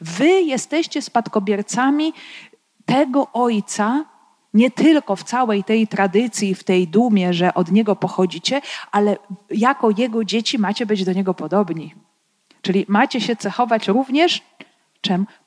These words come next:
Posłuszeństwem Słowu. To jest, to jest cecha człowieka wierzącego. Człowiek, który słucha i który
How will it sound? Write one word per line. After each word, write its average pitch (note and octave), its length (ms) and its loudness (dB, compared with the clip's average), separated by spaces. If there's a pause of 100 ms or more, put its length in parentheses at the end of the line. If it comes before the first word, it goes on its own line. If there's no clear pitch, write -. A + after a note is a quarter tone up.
(120)
Posłuszeństwem F#3+ 1000 -2
Słowu. - 460 -12 (1000)
To G#3+ 120 4
jest, A3 320 0 (600)
to B3 160 2
jest C#4 320 -2
cecha A#3 320 -2
człowieka G3+ 500 0
wierzącego. F3 840 -2 (1200)
Człowiek, A#3+ 420 2
który F#3+ 320 0
słucha C#4+ 720 -2 (840)
i G#3+ 80 -2
który G#3 300 0